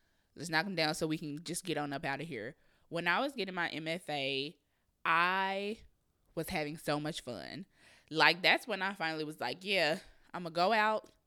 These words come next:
I'm gonna kick it. I'ma," sorry, Lord, "drink." Uh, <laughs> like, I was outside, and I'm just really thankful for those years that I got to have. I'm still friends with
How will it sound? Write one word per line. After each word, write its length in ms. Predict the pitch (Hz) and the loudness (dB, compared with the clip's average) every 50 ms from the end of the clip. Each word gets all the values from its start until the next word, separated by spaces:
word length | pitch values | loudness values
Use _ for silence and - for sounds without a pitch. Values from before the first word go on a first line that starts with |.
| _ _ - | _ _ -6
I'm 100 | - 190 | -6 -2
gonna 200 | 160 156 143 156 | 0 0 0 0
kick 320 | - - 233 226 - - | -2 -4 -4 -4 -4 -4
it. 180 | 214 226 220 - _ _ _ _ _ - - - _ _ _ - | -10 -8 -10 -10 _ _ _ _ _ -20 -20 -20 _ _ _ 2
I'ma," 520 | 160 160 160 143 131 127 127 131 131 131 127 123 _ - - - _ _ _ _ _ _ _ _ | 2 2 2 0 -2 -4 -2 -2 -4 -4 -6 -10 _ -20 -20 -20 _ _ _ _ _ _ _ _
sorry, 200 | - 143 143 139 | -16 -14 -12 -12
Lord, 320 | 135 135 131 131 131 120 - | -10 -10 -10 -10 -12 -12 -8
"drink." 520 | - 196 233 240 247 254 240 - - - _ _ _ _ - - - - - - | -2 0 2 4 4 2 0 -6 -14 -14 _ _ _ _ -20 -20 -20 -4 6 8
Uh, 240 | 190 190 196 226 - - - - - 381 - - - - 202 - - - 269 277 - - - 262 262 | 10 12 12 12 12 12 8 10 10 10 10 10 12 12 12 12 12 10 8 8 8 8 6 4 4
<laughs> 100 | - - | 6 6
like, 420 | 226 214 - - 202 220 - - - - - - - - - | 8 8 8 8 6 0 0 -2 -10 -10 -10 -10 -4 4 8
I 140 | 190 233 320 | 8 8 8
was 140 | 440 381 - - | 6 2 2 4
outside, 880 | 190 185 180 220 226 - - 170 170 175 165 151 147 147 143 117 - - _ _ _ _ _ _ _ _ _ _ _ - - - - | 4 4 4 2 -2 -2 -2 0 2 4 2 2 2 0 -2 -4 -4 -8 _ _ _ _ _ _ _ _ _ _ _ -12 -10 -2 2
and 200 | 196 190 180 160 - | 2 4 4 2 2
I'm 180 | 175 175 180 180 | 0 0 0 0
just 240 | 190 202 185 - | 0 0 0 0
really 260 | 156 165 170 170 170 170 | -2 -2 -2 -2 -2 -2
thankful 500 | - 143 139 143 202 - - 151 147 165 | -2 -2 -2 -2 -4 -6 -6 -4 -4 -4
for 220 | - - 135 147 | -4 -6 -6 -6
those 340 | 147 156 147 147 143 170 165 | -4 -4 -6 -6 -6 -8 -10
years 420 | 170 160 143 151 147 151 165 175 - | -12 -10 -8 -6 -6 -6 -8 -8 -8
that 120 | - 143 139 | -6 -6 -4
I 100 | 143 143 | -4 -6
got 180 | 147 170 175 | -8 -10 -10
to 80 | 185 170 | -10 -10
have. 360 | 185 185 139 143 143 139 139 | -4 -2 0 0 0 -2 -2
I'm 220 | - - 156 160 185 | -2 -4 -4 -6 -8
still 300 | - - 151 151 143 143 | -12 -8 -8 -6 -6 -8
friends 420 | - - 135 135 143 143 151 190 | -10 -10 -10 -10 -8 -10 -10 -10
with 260 | - 143 135 135 151 | -8 -8 -6 -6 -8